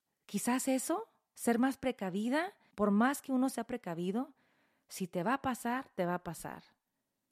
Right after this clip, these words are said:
Ya he revisitado este incidente una y otra vez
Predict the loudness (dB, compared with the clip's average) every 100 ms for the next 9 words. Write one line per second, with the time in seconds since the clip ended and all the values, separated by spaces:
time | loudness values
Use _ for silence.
0 | _ _ _ _ _ 0 2 6 6 6
1 | 4 4 2 2 2 0 -4 -8 -2 2
2 | 4 4 0 0 -4 -4 -2 0 0 0
3 | -4 0 2 4 4 4 2 0 -2 0
4 | 0 -2 -6